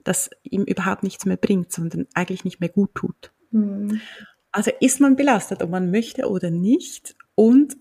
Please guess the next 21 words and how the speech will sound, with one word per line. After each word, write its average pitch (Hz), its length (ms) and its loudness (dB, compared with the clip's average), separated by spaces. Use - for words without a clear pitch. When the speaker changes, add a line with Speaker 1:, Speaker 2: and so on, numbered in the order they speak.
Speaker 1:
da 214 80 0
gehen 190 300 0
einige 180 340 -2
Dinge 175 280 -6
durch 190 220 -4
die 190 100 -2
Lappen. 147 400 -6
Also 165 220 -2
bei 165 160 -6
mir 180 200 -2
waren's 156 460 -6
Jobs, 262 540 -2
Speaker 2:
Mhm. 208 260 -4
Speaker 1:
die 220 80 4
nicht 226 200 4
zustande 208 480 -4
kamen, 190 360 -2
weil 170 120 -6
ich - 160 -14
unkonzentriert 220 880 0
war. 175 200 -6